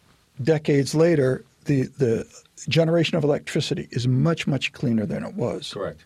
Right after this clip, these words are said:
Speaker 1: forty years ago.
Speaker 2: Correct.
Speaker 1: And so now we realize that, oh, using electricity for, for cars, using electricity for heating, uh, this is now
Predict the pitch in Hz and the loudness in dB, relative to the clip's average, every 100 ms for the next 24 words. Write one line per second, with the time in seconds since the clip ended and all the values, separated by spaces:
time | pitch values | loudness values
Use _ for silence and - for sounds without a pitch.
0 | _ - 131 113 107 - - - - 90 | _ -2 0 0 -2 -6 -8 -10 -10 -12
1 | 76 - - 123 - 135 131 143 139 131 | -12 -16 -6 -2 0 0 2 2 2 2
2 | 131 123 117 110 - 123 - _ - 143 | 2 2 0 0 -2 -4 -8 _ -4 -2
3 | - - _ _ _ _ _ _ _ _ | -2 -8 _ _ _ _ _ _ _ _
4 | _ _ _ - 151 165 143 139 160 - | _ _ _ 0 2 2 0 0 -2 -2
5 | 180 - 117 - 110 85 - 113 92 - | -2 0 -2 -2 -6 -6 -6 -4 -4 -8
6 | - - 123 123 123 120 - 151 147 - | -10 -2 2 2 2 -2 -4 -4 -4 -6
7 | - 127 - 147 - 110 - 131 123 123 | -6 -6 -4 -8 -8 -12 -2 0 2 0
8 | 120 - - - - - 120 113 - - | -2 -6 -12 -20 -20 -4 0 0 -2 -12
9 | _ _ _ - 156 165 151 143 143 | _ _ _ -2 0 2 2 2 2